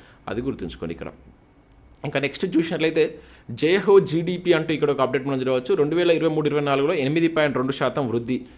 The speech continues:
So ఇది గుర్తుంచుకోండి, ఇంపార్టెంట్. అదేవిధంగా నాలుగవ త్రైమాసికంలో ఏడు పాయింట్ ఎనిమిది,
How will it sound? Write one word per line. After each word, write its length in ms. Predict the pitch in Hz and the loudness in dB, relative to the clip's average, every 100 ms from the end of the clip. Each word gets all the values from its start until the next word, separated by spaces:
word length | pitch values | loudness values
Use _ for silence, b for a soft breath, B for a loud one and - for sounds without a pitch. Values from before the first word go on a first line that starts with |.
| - | -6
So 60 | 135 | -4
ఇది 120 | 135 | -2
గుర్తుంచుకోండి, 520 | 127 123 143 - 123 | -4 -6 -8 -4 -4
ఇంపార్టెంట్. 400 | 117 123 113 113 - - B B | 0 -2 -2 -4 -4 -8 B B
అదేవిధంగా 300 | 135 151 156 | -2 0 0
నాలుగవ 400 | 147 135 160 175 | 0 0 2 0
త్రైమాసికంలో 800 | 170 151 151 147 - 147 170 - - | 0 0 0 -2 -4 -4 -2 -4 -6
ఏడు 260 | 113 135 156 | -2 0 0
పాయింట్ 320 | 156 147 139 | 2 0 2
ఎనిమిది, 420 | 131 131 147 - | -2 -2 -2 -4